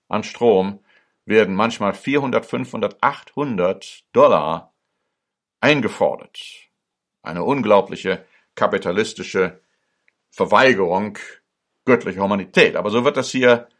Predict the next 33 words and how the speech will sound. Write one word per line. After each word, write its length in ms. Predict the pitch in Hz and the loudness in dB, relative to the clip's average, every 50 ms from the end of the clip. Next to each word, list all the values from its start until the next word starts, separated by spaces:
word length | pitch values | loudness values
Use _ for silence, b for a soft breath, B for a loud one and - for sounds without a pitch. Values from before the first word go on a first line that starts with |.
| _ | _
zurzeit 720 | - - 113 110 - 127 117 113 110 107 - - - _ _ _ _ _ _ _ _ _ _ _ _ _ _ | -6 -6 -4 -2 2 4 4 4 4 0 -2 -14 -20 _ _ _ _ _ _ _ _ _ _ _ _ _ _
gehandhabt. 580 | - 95 127 160 190 - 123 87 - - _ - | -6 -2 0 0 0 0 -4 -4 -4 -6 _ -8
Unglaublich, 680 | 151 151 - 160 185 190 - - - - - - - - | -6 -2 0 2 2 2 2 0 -8 -16 -16 -20 -16 -10
was 180 | 98 98 - | -10 -10 -8
hier 160 | - 104 101 104 | -6 -6 -6 -4
alles 220 | 104 104 98 101 | -4 -4 -4 -4
so 240 | - 107 104 101 101 | -4 -4 -4 -4 -4
vor 180 | - 147 143 | -4 -6 -6
sich 180 | 113 98 - - | -6 -8 -12 -12
geht. 240 | - 85 78 - b b b b b b b b b | -10 -10 -10 -12 b b b b b b b b b
Es 140 | - 123 - | -12 -4 2
werden 420 | 147 143 131 131 123 - - _ _ _ _ _ _ _ _ _ _ _ - | 4 4 4 2 -4 -8 -10 _ _ _ _ _ _ _ _ _ _ _ -8
teure, 480 | - - 165 170 175 160 135 117 104 | 2 4 6 6 6 6 4 4 2
kostspielige 640 | - - - 156 147 - - - 127 127 131 123 110 - | 0 2 2 2 2 0 -10 -8 -6 -4 -4 -4 -4 -6
Zeiten 440 | - - 135 131 123 117 - 98 | -2 2 4 6 6 6 2 -2
kommen, 260 | - - 95 87 90 85 | -8 -8 -8 -8 -6 -8
wie 340 | 87 87 85 85 85 _ _ _ _ _ _ _ _ _ _ _ _ _ _ _ _ _ _ _ _ _ _ _ _ | -8 -6 -8 -8 -10 _ _ _ _ _ _ _ _ _ _ _ _ _ _ _ _ _ _ _ _ _ _ _ _
Gott 160 | - 98 98 | -4 -4 -2
uns 120 | 95 92 - | -2 -4 0
sagt, 220 | - 110 117 113 | 0 0 0 0
und 80 | 120 117 | -2 0
gleichwohl. 480 | 131 143 143 143 147 120 85 - - _ _ _ _ _ _ _ _ _ _ _ _ _ _ _ _ _ _ _ _ _ _ _ _ _ _ _ | 0 0 0 2 0 0 0 -2 -6 _ _ _ _ _ _ _ _ _ _ _ _ _ _ _ _ _ _ _ _ _ _ _ _ _ _ _
Gleichwohl 480 | - - 127 139 - 127 123 110 95 87 | 2 4 4 4 4 2 2 4 4 4
heißt 280 | 92 92 82 - - | 2 0 -2 -4 -10
es, 280 | - - - - - - _ _ _ _ _ _ _ _ _ _ _ _ | -18 -20 -20 -20 -20 -20 _ _ _ _ _ _ _ _ _ _ _ _
und 140 | - - - | -16 -14 -12
das 140 | 80 - - | -12 -6 -6
werden 180 | 92 85 87 | -6 -4 -2
wir 100 | 85 87 | 0 0
auch 100 | 95 95 | 0 -2
noch 140 | 92 85 - | -4 -10 -10
näher 160 | 90 87 87 | -8 -8 -8
besprechen, 600 | 82 82 - - 120 135 135 113 107 90 82 b | -8 -8 -4 0 2 2 2 2 0 -8 -10 b